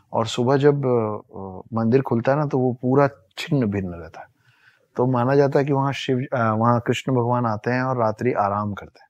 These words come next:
तो एक फॉरेनर था और वो वहाँ बैठा देखा हूँ मैं अपनी आंखों से। यही सब है ना, जब आप ये सब देखते हो ना, तो आपका विश्वास, आपका भरोसा बढ़ता चला जाता है।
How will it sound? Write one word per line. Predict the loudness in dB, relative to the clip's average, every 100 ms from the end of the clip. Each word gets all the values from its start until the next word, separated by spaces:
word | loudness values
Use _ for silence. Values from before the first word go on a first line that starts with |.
| _ _ _ _ _ _ _ _ -4
तो | -2
एक | 0 -2
फॉरेनर | 0 2 4 4 2
था | 2 0 0 0 -2
और | -2 2
वो | 2
वहाँ | 2 0 0
बैठा | 2 0 0 0
देखा | 0 -2 -4
हूँ | -4 -4
मैं |
अपनी | -4 -6 -4
आंखों | -4 -4 -6
से। | -6 -8 -10 -20 -20 -2 6
यही | 6
सब | 6 4
है | 4
ना, | 4
जब | 4
आप | 4 4
ये | 2
सब | 2 2
देखते | 2 4
हो | 2
ना, | 4
तो | 4
आपका | 4 4
विश्वास, | 2 2 4 4 4
आपका | 0 0
भरोसा | -2 0 2 2
बढ़ता | 2 0 -2
चला | -4 -6 -10
जाता | -12
है। | -18